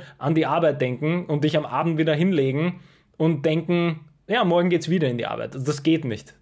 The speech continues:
Das macht, das ist nicht, das ist nicht gesund, das ist nicht gut. Da, da werden deine Freunde und die Familie werden damit, glaub ich, große Probleme haben, wenn das so ist. Und, und das hilft halt dabei, weil die Strukturen, die, die, die Strukturen schaffen dir eben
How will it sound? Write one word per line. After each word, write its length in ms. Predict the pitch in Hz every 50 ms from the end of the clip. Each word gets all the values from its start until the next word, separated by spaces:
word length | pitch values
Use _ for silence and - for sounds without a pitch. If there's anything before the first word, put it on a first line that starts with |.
| _
Das 140 | - 131 -
macht, 260 | 147 147 143 139 -
das 100 | 143 139
ist 120 | 151 160 156
nicht, 240 | 175 165 156 - - - - - - - - _
das 140 | - 127
ist 60 | 135 160
nicht 160 | 165 151 143
gesund, 560 | 151 143 139 156 180 220 247 240 - - -
das 100 | 156 151
ist 120 | 151 147
nicht 180 | 156 165 156 147
gut. 440 | - 143 170 233 226 - - - -
Da, 140 | 147 147 160
da 320 | 156 - 185 196 175 - - - - - _
werden 300 | 135 147 156 160 170 160
deine 240 | 156 151 156 160 156
Freunde 340 | 165 139 143 160 180 180
und 100 | 165 165
die 60 | 156 151
Familie 680 | 139 165 160 160 165 180 185 185 180 175 175 170 -
werden 280 | 156 151 151 160 160
damit, 340 | 143 147 139 143 180 139 135
glaub 140 | - 151 147
ich, 100 | 151 151
große 280 | - 151 160 143 170 160
Probleme 460 | 147 143 135 135 131 139 151 165 156
haben, 360 | 175 170 175 185 214 277 - - - - - -
wenn 140 | - 135 143
das 160 | 147 143 139
so 180 | - 151 151 175
ist. 180 | 202 214 208
Und, 280 | - 170 170 165 151 -
und 180 | - 170 147 147
das 140 | 156 -
hilft 260 | - 202 240 247 - -
halt 140 | 156 123
dabei, 340 | 123 107 - 107 104 107 110
weil 160 | 113 131 151
die 80 | 147 156
Strukturen, 540 | 147 - 165 156 - 170 175 202 214 208 - - - - - - - - _ - _ _ _ _ _ _ _ _ _
die, 120 | 156 175 160
die, 320 | 139 139 160 160 160 139
die 100 | 143 160
Strukturen 400 | 151 - 180 151 147 190 190 185
schaffen 400 | 180 - - 165 170 - 196 170
dir 340 | 165 175 170 165 170 - -
eben 560 | 160 156 170 165 165 165 165 156 135 - -